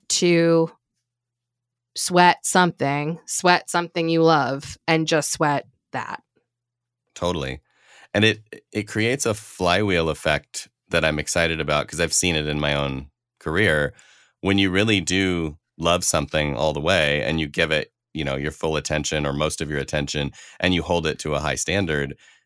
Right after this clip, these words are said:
Speaker 2: the fact that so few people are able to do what Rodney just described sets it apart right out of the gate.
Speaker 1: Yeah.
Speaker 2: Because everybody else, you know, five billion other people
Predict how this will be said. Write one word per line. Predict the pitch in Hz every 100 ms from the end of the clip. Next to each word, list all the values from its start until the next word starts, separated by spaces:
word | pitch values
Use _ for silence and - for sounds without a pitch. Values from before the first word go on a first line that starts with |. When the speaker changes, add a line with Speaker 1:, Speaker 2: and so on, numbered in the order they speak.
| _ -
Speaker 2:
the | 104
fact | - 104 120 -
that | 113
so | - 101 101
few | 95 - 101
people | 92 98 90
are | 85
able | 80 87 87
to | 78
do | 69 101 131 95
what | 80 73
Rodney | 80 80 78
just | 76 73
described | - - 90 95 78 71 71 - _ _ _ _
sets | - 110 107 104
it |
apart | 92 - 139 101 -
right | 90 92
out | 95
of | 190
the |
gate. | 180
Speaker 1:
Yeah. | 170 170 160 156 _
Speaker 2:
Because | 113 107 107 -
everybody | 120 135 139 131 113 107
else, | 135 127 95 -
you |
know, | 98
five | - 104 110 113 92
billion | 104 104 95
other | 87
people | - 147 90 85